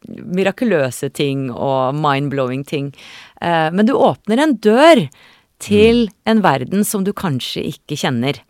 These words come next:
Speaker 1: Så hva, jording er viktig. <laughs>
Speaker 2: Men hva, altså, det er jo noen som, eh, hevder at dette kan de gjøre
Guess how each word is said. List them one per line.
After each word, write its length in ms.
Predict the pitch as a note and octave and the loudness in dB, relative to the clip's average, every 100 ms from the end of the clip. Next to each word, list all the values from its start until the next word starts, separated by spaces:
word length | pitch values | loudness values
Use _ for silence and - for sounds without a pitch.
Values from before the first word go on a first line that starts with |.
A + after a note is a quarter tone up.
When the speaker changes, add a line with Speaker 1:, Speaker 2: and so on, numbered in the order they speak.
| _ _ _ _ _ | _ _ _ _ _
Speaker 1:
Så 180 | - E3+ D#3+ D#3 D3+ D#3 | -10 -6 -2 -2 -2 -2
hva, 140 | D3+ F#3 | -2 2
jording 440 | C4 A3 C#3+ B3+ | 4 4 4 4
er 320 | G3 E3+ F3 F3 | 4 2 0 -2
viktig. 260 | F3 - | -4 -6
<laughs> 480 | - - D#3 F#3+ F#3 | -4 -2 0 0 -2
Speaker 2:
Men 160 | A2+ A#2+ | 0 0
hva, 220 | A#2 A#2+ | 0 -2
altså, 260 | G2 A#2 | -6 -4
det 80 | A2+ | -2
er 80 | A2 | 0
jo 80 | A#2 | 0
noen 160 | A2 | -2
som, 320 | - A2 G#2 G2+ | -4 -6 -6 -4
eh, 400 | G2+ F#2+ F#2+ F#2+ | -4 -6 -8 -8
hevder 300 | G2+ D2+ F2 | -8 -6 -8
at 240 | - - | -8 -16
dette 280 | F#2 E2 F#2 | -12 -12 -10
kan 160 | F2 E2 | -8 -6
de 80 | F#2 | -4
gjøre 240 | C#2 C#2+ | -6 -8